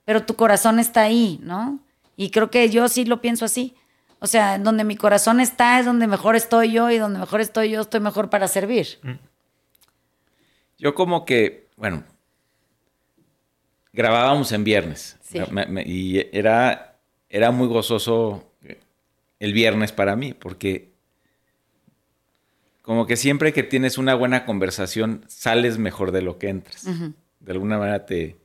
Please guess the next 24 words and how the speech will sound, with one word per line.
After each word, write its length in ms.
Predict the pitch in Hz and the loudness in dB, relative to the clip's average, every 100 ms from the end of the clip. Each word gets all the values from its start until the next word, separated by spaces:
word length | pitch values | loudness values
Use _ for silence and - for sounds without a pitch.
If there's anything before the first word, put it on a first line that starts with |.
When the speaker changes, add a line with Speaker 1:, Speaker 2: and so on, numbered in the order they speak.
| _ _ _ _ _ | _ _ _ _ _
Speaker 2:
te, 220 | - 95 - | -2 0 0
te 140 | - | 2
alimenta 520 | 101 104 107 110 107 | 2 2 0 0 0
el 100 | 113 | 0
corazón. 600 | - 95 92 110 104 98 - _ _ _ _ _ _ _ _ | 0 -2 0 -2 -4 -6 -16 _ _ _ _ _ _ _ _
Y, 260 | 87 92 90 | -8 0 0
este, 760 | 87 - - 87 82 80 - _ _ _ _ _ _ | 0 -4 -10 -6 -4 -6 -10 _ _ _ _ _ _
y 140 | - 120 | 0 2
eso 200 | 131 156 | 4 2
fue 160 | 147 | 4
lo 180 | 147 143 | 4 2
que, 180 | 123 - | 0 -2
lo 220 | 101 92 | -2 -2
que, 180 | - 95 - | 0 0 0
lo 160 | 92 | -4
que 100 | 107 | -4
resonaba 600 | 95 98 107 107 117 120 | -4 -4 -2 2 2 2
conmigo. 480 | 120 110 139 107 - - _ - | 0 -4 -2 -6 -8 -14 _ -12
Eh, 340 | 87 80 - _ _ _ _ | -10 -10 -12 _ _ _ _
era 200 | 95 110 | -2 0
una, 340 | 113 120 117 | 2 2 2
una 320 | - 113 110 - | 0 0 -2 0
plática 520 | 104 - - 113 98 | -2 -4 -4 0 2
grata 640 | 101 104 101 107 117 - | 2 2 2 -2 -4 -10